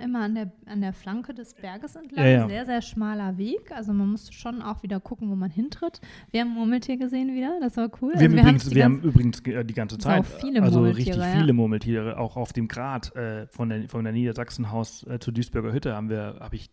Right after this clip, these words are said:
Speaker 2: drei, äh, Murmeltiere gesehen. Dann haben wir, ähm, am zweiten Tag haben wir, ähm, ja, als wir dann über diese, diesen Pass, ähm, am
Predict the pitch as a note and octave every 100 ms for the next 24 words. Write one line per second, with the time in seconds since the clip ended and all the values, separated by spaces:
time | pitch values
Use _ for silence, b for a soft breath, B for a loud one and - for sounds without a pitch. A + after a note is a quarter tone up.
0 | _ - G#2+ B2 D#3 E3+ E3+ D#3 D#3+ D#3+
1 | D#3 E3 D#3 D3+ C3+ D3+ D#3+ B B B
2 | - A#2+ A#2 A2+ A2 - A#2+ A2 G#2+ A2+
3 | A2+ - - A#2+ C3 B2 B2 A#2+ A2+ A2
4 | G#2+ G#2+ - A2 G#2+ G#2+ G#2 - _ _
5 | _ C3+ G#2+ - - B2 A#2 A#2+ A#2 A2
6 | A2+ G#2+ A2 A2 G#2+ G#2+ - C3+ D#3 -
7 | b b b b b b _ A#2 A2+ A2
8 | A2 A2+ - - A2+ A2 A2